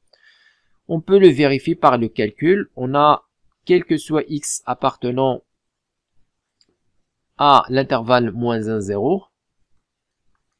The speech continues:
Donc, euh, on a h de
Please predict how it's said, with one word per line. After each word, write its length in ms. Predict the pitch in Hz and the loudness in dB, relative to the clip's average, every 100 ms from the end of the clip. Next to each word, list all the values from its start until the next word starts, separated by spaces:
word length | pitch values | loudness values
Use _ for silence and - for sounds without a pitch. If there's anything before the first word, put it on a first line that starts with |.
| _ _ _ _ _ _ _ _ _ _ _ _ _ _ | _ _ _ _ _ _ _ _ _ _ _ _ _ _
Donc, 180 | - - | -20 -6
euh, 100 | 120 | -4
on 120 | 120 135 | 0 0
a 200 | 135 - | -2 -2
h 680 | 151 151 143 - - 120 113 - _ _ _ _ _ _ - | 0 2 0 -6 -4 -2 -2 -4 _ _ _ _ _ _ -6
de 140 | 143 | -4